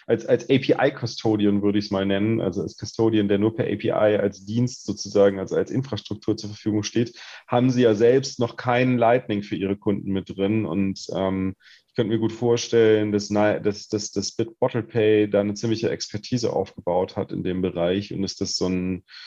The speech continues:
so eine Acquire-Hire, äh, Mischung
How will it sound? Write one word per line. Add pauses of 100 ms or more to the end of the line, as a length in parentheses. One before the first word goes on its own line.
(260)
so
eine
Acquire-Hire,
äh,
Mischung